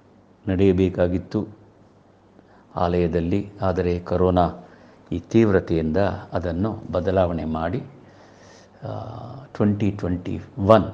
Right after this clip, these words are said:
ಬರೋ ಸಾಲಿನಲ್ಲಿ ಮೇ ಇಪ್ಪತ್ತೈದನ-, ಐದನೆಯ ತಾರೀಕಿನಲ್ಲಿ, ಆ, ನಡೆಸೋದಕ್ಕೆ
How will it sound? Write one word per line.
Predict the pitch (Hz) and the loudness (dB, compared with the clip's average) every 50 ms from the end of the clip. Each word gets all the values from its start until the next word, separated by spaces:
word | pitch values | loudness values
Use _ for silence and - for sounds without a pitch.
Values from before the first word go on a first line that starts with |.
| - - - - - - _ _ _ _ _ _ _ - 90 87 | -12 -16 -20 -20 -20 -20 _ _ _ _ _ _ _ -8 -2 2
ಬರೋ | 95 98 101 117 127 120 - - - | 2 4 4 4 4 2 0 -4 -10
ಸಾಲಿನಲ್ಲಿ | - - - 98 90 90 90 90 90 87 82 87 98 - - - - - _ _ _ _ _ _ _ _ - - - - _ _ _ _ | -12 -6 -4 -2 -2 0 -2 -2 -4 -4 -4 -4 -6 -8 -10 -14 -18 -20 _ _ _ _ _ _ _ _ -20 -20 -20 -20 _ _ _ _
ಮೇ | 101 98 98 107 110 113 113 131 139 - - - - - - - - | -4 0 0 2 2 2 2 0 -2 -4 -8 -14 -18 -20 -20 -8 -6
ಇಪ್ಪತ್ತೈದನ-, | 110 101 - - - - 147 - - - - - - - - - _ _ - - 92 98 107 113 139 151 147 156 143 131 104 95 98 - - - | -4 -4 -4 0 2 4 4 4 0 -6 -16 -20 -20 -20 -20 -20 _ _ -2 0 2 2 4 4 4 4 4 4 4 4 2 0 -2 -4 -2 2
ಐದನೆಯ | 95 98 110 113 131 123 117 101 92 | 2 4 4 4 2 2 2 2 0
ತಾರೀಕಿನಲ್ಲಿ, | 92 92 92 87 87 87 85 85 - 90 85 80 82 90 123 135 139 - - - - - _ - - - - - - - - - - - - - - | -2 -2 -2 -2 -2 -2 -6 -6 -8 -8 -8 -8 -8 -8 -8 -10 -12 -16 -20 -20 -20 -20 _ -20 -20 -20 -20 -20 -20 -20 -20 -20 -20 -20 -20 -16 -12
ಆ, | - 98 92 87 87 87 90 - - - - - - - - - - - - - - - - - - - - | -8 -8 -6 -6 -6 -8 -8 -10 -10 -14 -16 -20 -20 -20 -20 -20 -20 -20 -20 -20 -20 -20 -20 -20 -12 -6 -2
ನಡೆಸೋದಕ್ಕೆ | 95 87 90 - - - 101 87 87 85 - - - 120 - - - | -2 -2 -2 -2 -2 -2 0 0 -2 -4 -4 -2 -2 -2 -2 -4 -10